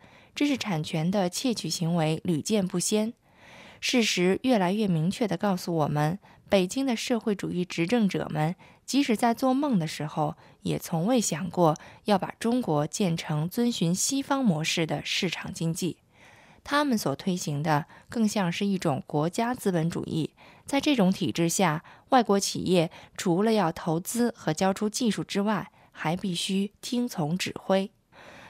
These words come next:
所以有人能公开指出这一弊端是一件好事，即使这个人是特朗普。作者接着写道，也许这位美国总统是唯一一个可以这么做的人，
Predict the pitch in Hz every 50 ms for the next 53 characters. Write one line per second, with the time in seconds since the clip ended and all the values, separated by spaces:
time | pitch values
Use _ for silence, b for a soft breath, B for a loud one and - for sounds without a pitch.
0 | B B - - 269 285 285 294 302 277 226 175 160 170 202 226 214 196 196 214
1 | - 262 262 269 269 - - 247 247 254 247 - - - 139 120 - - - -
2 | 233 233 - 233 196 170 175 - - 226 208 180 - 208 220 226 233 240 B B
3 | B B - - - 208 185 165 165 175 - - 196 165 160 - - - - -
4 | - - - - - 226 185 - - b b b b b b b - - 160 202
5 | 208 - 165 - 202 190 175 165 156 151 143 143 143 160 180 - - 202 180 -
6 | - 220 170 143 147 190 202 - - - - _ _ b b b b b b -
7 | - 214 202 190 - 180 170 160 165 - - 226 233 220 196 190 - - - -
8 | - 156 151 151 - - _ _ _ b b b b b b b b _ 233 247
9 | 285 285 - 240 226 220 226 - 277 269 262 240 220 190 175 185 - 190 208 -
10 | 214 185 196 226 - - 190 165 160 170 180 - - 226 208 185 180 175 185 208
11 | 254 285 294 - - - 175 170 - - 190 185 170 170 - - 170 175 - -
12 | - 190 185 180 175 - - 220 180 - - - - - - -